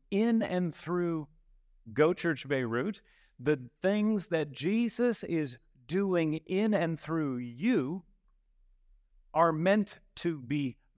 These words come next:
visible and prominent. Visible and prominent. Why? So that they say,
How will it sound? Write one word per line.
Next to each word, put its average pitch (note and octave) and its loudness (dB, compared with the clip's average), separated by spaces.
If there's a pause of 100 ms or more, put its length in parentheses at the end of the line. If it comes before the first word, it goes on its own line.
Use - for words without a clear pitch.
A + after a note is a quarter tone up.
visible C3 0 (260)
and C3+ -2 (220)
prominent. D#3 0 (2000)
Visible A3 4
and D3 0
prominent. F#3 -2 (120)
Why? E3+ -2 (1500)
So F3+ -4
that E3+ 0
they G#3 2
say, D#3 -2